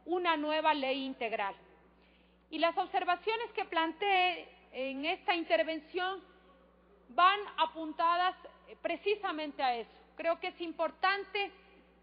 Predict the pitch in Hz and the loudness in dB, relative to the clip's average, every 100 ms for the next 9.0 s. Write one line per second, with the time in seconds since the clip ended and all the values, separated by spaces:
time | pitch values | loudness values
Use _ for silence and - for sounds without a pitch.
0 | _ _ - 311 302 302 - 311 330 427 | _ _ 0 2 2 -2 -2 -2 -2 -2
1 | 392 349 294 285 285 311 - 320 277 269 | 0 -2 -2 -4 -4 -6 -8 -4 0 0
2 | 277 269 - - _ _ _ _ _ _ | -2 -10 -14 -20 _ _ _ _ _ _
3 | _ 330 302 320 359 359 - 359 349 320 | _ 2 4 4 2 -4 2 6 6 4
4 | - - - - - - 285 370 427 440 | -4 -18 -20 -20 -20 -14 -6 2 4 4
5 | 427 370 - 311 302 294 349 359 339 311 | 4 0 -2 -6 -4 2 2 2 0 0
6 | 311 - 240 339 339 330 302 302 277 330 | 0 -2 0 2 2 -2 -8 -10 -10 -8
7 | 320 311 285 285 - 339 - 320 277 285 | -8 -6 -6 -8 -8 -8 -8 -6 -6 -4
8 | 269 302 330 - 262 - 311 311 294 | -4 -4 -6 -6 -8 -2 2 2 0